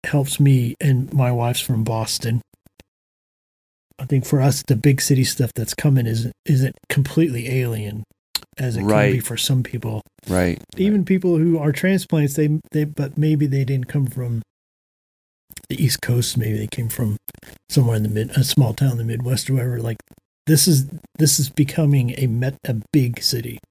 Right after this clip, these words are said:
Speaker 1: It's happening.
Speaker 2: Mm-hmm. Yeah.
Speaker 1: It's, you know, in twenty years, it might be as big as Atlanta, maybe bigger.
Speaker 2: Yeah, it's, th-, it's interesting that you put it that way. I mean, Columbus was bigger than Nashville. And I, you know, honestly, I don't know where it stands now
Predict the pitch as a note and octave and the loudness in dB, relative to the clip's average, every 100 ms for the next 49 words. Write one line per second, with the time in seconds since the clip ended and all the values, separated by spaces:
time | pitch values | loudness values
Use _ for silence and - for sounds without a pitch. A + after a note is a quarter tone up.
0 | - - - C3+ G#2 F2 F#2 E2+ - - | -16 -12 -8 -8 -8 -8 -8 -10 -12 -20
1 | - - - G2+ F#2+ C#3 - E3 A#2+ A#2 | -20 -18 -2 0 2 -2 0 0 0 -4
2 | _ _ - - _ - B2 - D3 C3 | _ _ -20 -20 _ -2 0 4 4 4
3 | B2 B2 A#2 G#2+ B2 A2+ C3 A2 A#2 A2+ | 4 0 -2 -4 -6 -4 -2 -2 -2 -4
4 | A2 G#2+ G#2 A2 G#2+ G2+ - - A#2 A2 | -2 -4 -4 -2 -2 -4 -4 0 2 2
5 | G#2 A#2 G#2+ G#2 _ - - _ - - | 0 0 0 -4 _ -20 -20 _ -20 -20
6 | - - - B2 G#2+ G2+ - C3+ A2 A#2+ | -20 -20 -2 2 4 4 2 0 2 2
7 | A2+ A#2 F2 - G2 F2+ E2 F#2+ F2+ D#2 | 4 2 0 0 2 2 2 2 0 0
8 | D2+ D2 D2+ F2+ F2 D#2+ _ - - F#2+ | -2 -6 -2 0 0 -2 _ -8 0 2
9 | F2 - F2 D#2+ - F2 E2+ D#2+ D#2 D2+ | 2 0 -2 -4 0 0 0 -2 -2 -6
10 | D2+ D2 - - E2 - - D#2 D#2 F2 | -8 -12 -8 -2 -2 -2 -4 -4 -2 -2
11 | - G2+ G#2 F2 A2 A2+ F#2+ F#2 G#2 F2 | -2 0 0 2 0 0 0 0 0 0
12 | F2+ F#2+ F2+ F#2 - - F2+ F#2+ E2+ D2+ | 0 0 2 0 -2 -4 -2 -2 -4 -8
13 | D2 | -12